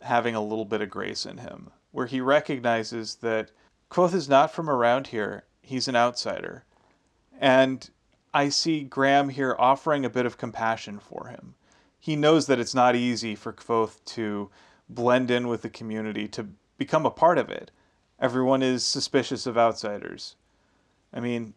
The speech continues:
Aaron is from just a few miles up the road and everybody just thinks of him as that Ranish boy.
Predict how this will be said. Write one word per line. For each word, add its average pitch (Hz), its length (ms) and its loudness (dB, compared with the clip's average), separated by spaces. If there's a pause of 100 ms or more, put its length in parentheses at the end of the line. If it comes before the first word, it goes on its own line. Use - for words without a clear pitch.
(140)
Aaron 143 400 6
is 127 420 0
from 123 580 -4
just 139 240 -2
a 135 40 0
few 147 200 -4
miles 123 360 6
up 131 140 0
the 120 100 -2
road 123 260 6
and 113 100 -2
everybody 117 400 2
just 107 240 -8
thinks 120 220 -8
of 107 100 -14
him 117 120 -8
as 107 120 -8
that 113 180 -2
Ranish 110 460 -4
boy. - 400 -10